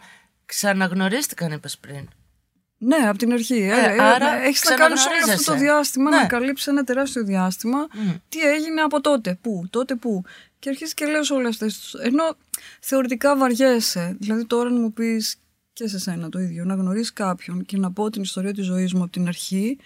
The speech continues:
Speaker 2: λέω, «Πω, πω, βαριέμαι πάρα πολύ, δεν θέλω καθόλου». Αλλά με έναν πρώην υπάρχει ένα κοινό κομμάτι.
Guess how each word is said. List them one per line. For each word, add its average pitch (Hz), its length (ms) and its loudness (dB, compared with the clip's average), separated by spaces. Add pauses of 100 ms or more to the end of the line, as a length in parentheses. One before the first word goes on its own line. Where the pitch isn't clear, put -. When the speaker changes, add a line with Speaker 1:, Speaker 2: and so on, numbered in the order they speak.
(400)
Speaker 2:
λέω, 226 200 -2
«Πω, 196 200 -4
πω, 196 140 -4
βαριέμαι 185 340 -2
πάρα 190 220 -2
πολύ, 156 320 -8
δεν 180 100 -4
θέλω 190 240 -4
καθόλου». 175 500 -4 (380)
Αλλά 202 300 0
με 226 140 4
έναν 302 260 2
πρώην 226 420 2
υπάρχει 285 440 -4
ένα 294 460 0
κοινό 269 500 4
κομμάτι. 185 680 -2